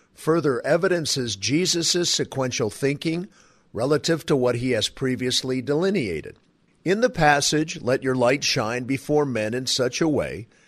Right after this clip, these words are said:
the phrase "in such a way," hutos, means "in this way or thus." The verb shine, lampo,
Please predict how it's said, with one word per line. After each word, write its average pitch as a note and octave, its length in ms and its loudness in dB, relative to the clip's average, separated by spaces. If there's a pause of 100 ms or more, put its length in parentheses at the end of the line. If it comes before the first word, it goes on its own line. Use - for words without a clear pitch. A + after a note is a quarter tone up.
(200)
the F#2+ 100 -8
phrase A#2+ 680 0
"in D3 180 -2
such C#3 380 2
a D3 80 4
way," F#2+ 380 -2 (240)
hutos, A#2 800 0
means G#2 480 -6 (300)
"in C3 200 -4
this F#3+ 340 4
way F#2+ 440 -2
or C3 140 0
thus." C#3 520 0 (280)
The C3 80 0
verb C#3 360 2
shine, A#2 760 0
lampo, A2+ 720 0